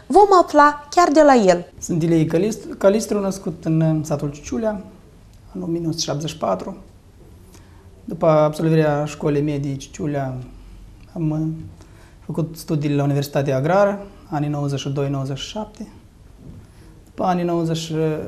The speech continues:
Speaker 2: șapte m-am angajat la Academia de Știință. Știți că în calitate, în cea mai mică calitate de, de cum era în acele timpuri, pentru tineri,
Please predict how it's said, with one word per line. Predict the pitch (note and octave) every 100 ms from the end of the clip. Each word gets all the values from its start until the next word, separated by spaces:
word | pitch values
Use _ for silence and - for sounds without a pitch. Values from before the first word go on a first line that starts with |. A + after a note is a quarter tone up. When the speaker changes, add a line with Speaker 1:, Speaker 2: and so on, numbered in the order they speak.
| D#3+
Speaker 2:
șapte | D3 E3 D#3 -
m-am | D#3 D3
angajat | D3 D3 D3
la | C#3
Academia | C#3 C#3+ D3 C#3+
de | C#3
Știință. | - F3+ F#3+ F3+ D#3 - - - - - - - - - - - - - - - - E4 D#4 -
Știți | - - D3 -
că | D#3 C#3+ C#3+ - - - - - - -
în | D#3
calitate, | D#3 D3 D#3+ C#3+ D3
în | D3
cea | D3 E3+
mai | D3+
mică | D3+ D#3+
calitate | - D3+ C#3+ C#3+ C3+
de, | C3+ C#3+ C#3+ D3+ - - - - - - - - - - D#4+ D#4 - - - - - -
de | G#3 D3+
cum | C#3 C#3+
era | C#3 C#3 B2+ C3+ - -
în |
acele | D#3 - C#3
timpuri, | - A3+ G#3
pentru | F3+ D#3+
tineri, | - A3+ C4